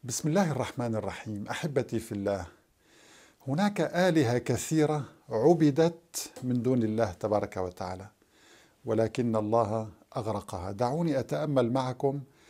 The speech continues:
هذا الإله الذي غرق قبل أكثر من ألف وخمسمائة عام.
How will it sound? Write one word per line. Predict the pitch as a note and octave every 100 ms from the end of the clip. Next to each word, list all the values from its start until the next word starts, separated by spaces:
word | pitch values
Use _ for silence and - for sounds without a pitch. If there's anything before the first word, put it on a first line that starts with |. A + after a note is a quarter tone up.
| - - -
هذا | F#2+ A2 D3 D3 A2+ A#2+
الإله | A#2 - B2 C3 C#3+ D3+ A#2 - - _ -
الذي | C#3 A#2+ A2 G2+ A#2 B2 - _ - _ A#2+
غرق | G#2 C3+ C3 - A2+
قبل | - B2+ A2+
أكثر | A#2 C#3 - B2 A2+
من | G#2+ A2+
ألف | C3 G#2+ -
وخمسمائة | - G#2 G2+ - C3 G#2+ -
عام. | F#2